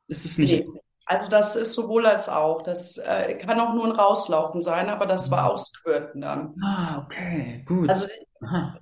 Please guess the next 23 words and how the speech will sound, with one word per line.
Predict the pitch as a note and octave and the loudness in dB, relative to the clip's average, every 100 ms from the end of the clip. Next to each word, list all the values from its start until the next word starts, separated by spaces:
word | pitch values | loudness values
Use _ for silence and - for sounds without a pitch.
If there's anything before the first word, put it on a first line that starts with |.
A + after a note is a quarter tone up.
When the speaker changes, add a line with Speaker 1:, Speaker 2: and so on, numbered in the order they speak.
| - | -2
Speaker 2:
jede | B3+ C4+ | 2 2
Frau | C4 - G#3 G#3+ A3 | 0 4 6 8 8
ist | - | 6
ja | A3 | 6
auch | F#3+ F#3+ | 6 4
anders, | F3+ G#3+ B3 C#4 D#4 - - | 2 4 4 4 2 -2 -6
ähm, | G3+ G3+ G3 G3 F#3+ | -6 -6 -8 -8 0
deswegen | F#3+ F#3+ G#3 G#3 | 0 0 -2 -4
kann | G3 G#3+ | -2 0
man | G#3 | 2
das | G3 - | 2 0
auch | F#3 - | -2 -2
pauschal | G3 - F#3+ G3 G3+ | -4 -2 2 2 2
nicht | F#3+ F#3+ - - | -2 -4 -4 0
sagen. | F3 E3+ G3+ B3 C#4+ - - - _ _ _ _ _ | 2 4 4 4 2 0 -6 -18 _ _ _ _ _
Ähm, | G3+ G3 G3 F#3 - | 2 2 2 -4 -2
ich | G3+ - | 0 2
hatte | A3 A3+ | 2 2
es | - | 0
auch | - G#3+ B3 | 2 4 4
schon | - G#3+ | 0 -4
mal | G3+ F#3+ | -2 -2
so, | F3+ G3+ A3+ A#3+ G3 F#3 | -2 -2 0 0 -4 -12